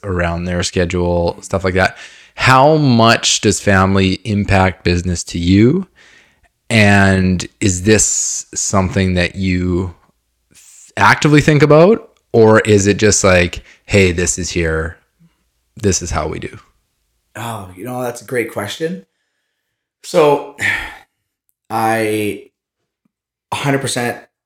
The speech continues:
Speaker 2: try to always put family first, and that I'm, I, I'm, I'm deeply rooted in family. Um, old school Italian upbringing, family is, like, number one,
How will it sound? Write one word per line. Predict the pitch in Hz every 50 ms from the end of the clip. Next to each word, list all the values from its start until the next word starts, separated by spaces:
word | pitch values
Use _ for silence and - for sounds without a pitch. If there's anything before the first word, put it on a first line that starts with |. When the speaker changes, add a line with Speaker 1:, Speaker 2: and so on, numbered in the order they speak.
| _ _ _ _
Speaker 2:
try | - - - - 135 117 113 113 110 110
to | 110 - 117 92
always | 101 104 101 -
put | - 104 -
family | - 104 98 101 101 98
first, | - 92 95 98 101 - - - _ _ _ _ _
and | - 101 98 98
that | 98 98 101 - 104
I'm, | 101 98 95 -
I, | 98 101 - - 101
I'm, | 101 92 92 87 85 _ _ -
I'm | 101 95 95 95 92
deeply | 95 107 107 - 117 107
rooted | 101 95 101 104 104 104 104 98
in | 98 95 101
family. | - - 101 101 104 104 107 107 107 104 - _ _ _ _ _ _ _ _ _
Um, | - 107 101 98 95 92 92 90 90 87 87 87 87 87 87 _ _ _ _ _ _ _ _ _ _ _ _ _ _ _ _ _ _ _ _ _ _ _ _ _
old | 110 110 110
school | - - 120 107
Italian | 104 104 120 107 104 104 101 101 101 98
upbringing, | - 98 98 - - 104 104 101 101 101 101 101 101 98 - _ _ _ _ _ _
family | _ - - 110 104 101 101 98
is, | 98 98 101
like, | 95 95 95 95 -
number | 101 101 98 101 104 104
one, | 101 95 92 92 95 95 98 95 95